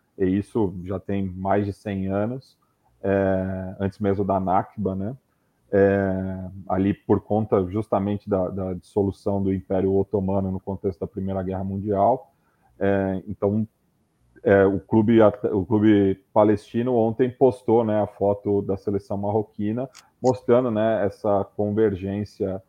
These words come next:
é, da comunidade árabe, tanto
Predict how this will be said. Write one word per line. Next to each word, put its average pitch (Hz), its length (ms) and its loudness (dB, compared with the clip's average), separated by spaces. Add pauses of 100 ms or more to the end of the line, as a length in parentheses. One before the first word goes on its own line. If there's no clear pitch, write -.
(360)
é, 92 440 -6
da 98 180 2
comunidade 101 720 0
árabe, 95 720 2 (140)
tanto 101 500 0